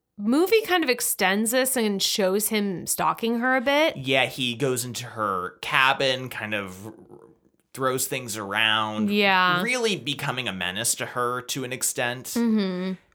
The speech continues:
Speaker 2: So, yeah, things are escal-, as she's, like, sleeping on her boat, it seems like, while he's out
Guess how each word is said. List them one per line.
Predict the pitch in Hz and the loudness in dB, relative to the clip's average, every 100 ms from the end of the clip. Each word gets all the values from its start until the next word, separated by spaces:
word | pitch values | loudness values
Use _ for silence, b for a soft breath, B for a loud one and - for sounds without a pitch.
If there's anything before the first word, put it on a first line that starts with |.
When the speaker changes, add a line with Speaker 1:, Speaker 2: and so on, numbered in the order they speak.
| _ | _
Speaker 2:
So, | - - 147 131 | -2 4 4 4
yeah, | 139 147 127 | 2 4 4
things | 117 170 147 | 2 -2 0
are | 135 | 2
escal-, | 117 - 131 | 2 0 -2
as | 120 - | 0 0
she's, | - 143 | 0 0
like, | 151 | 0
sleeping | 143 - 127 151 | 0 -2 -2 -2
on | 147 135 | -2 -2
her | 123 | -4
boat, | 92 76 90 117 | -6 -6 -6 -4
it | 143 151 | -4 -2
seems | - 143 147 151 | -4 -4 -4 -2
like, | 151 | 0
while | 113 | -2
he's | 98 107 104 | -4 -6 0
out | 98 95 - | 0 0 -4